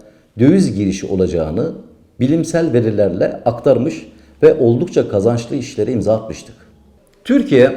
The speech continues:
iki bin sekiz iki bin on dört yılları arası altın çağını yaşamış ve bizler bu süre içerisinde binlerce yeni müşteri datası biriktirmiştik. Türkiye'de ortalama dört beş yılda bir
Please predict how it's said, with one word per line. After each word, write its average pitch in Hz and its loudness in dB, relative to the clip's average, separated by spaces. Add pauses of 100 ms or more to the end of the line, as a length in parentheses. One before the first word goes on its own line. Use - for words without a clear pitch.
(160)
iki 202 -4
bin 233 4
sekiz 220 -2
iki 185 -4
bin 208 0 (100)
on 202 6
dört 127 4
yılları 151 6
arası 117 2
altın 135 4
çağını 101 2
yaşamış 113 -2 (600)
ve 135 6
bizler 160 2 (300)
bu 196 0
süre 151 4
içerisinde 120 2
binlerce 147 4
yeni 120 2
müşteri 127 -2
datası 110 -2
biriktirmiştik. - -12 (400)
Türkiye'de 165 4
ortalama 185 4
dört 175 4
beş 202 6
yılda 113 2
bir 165 -4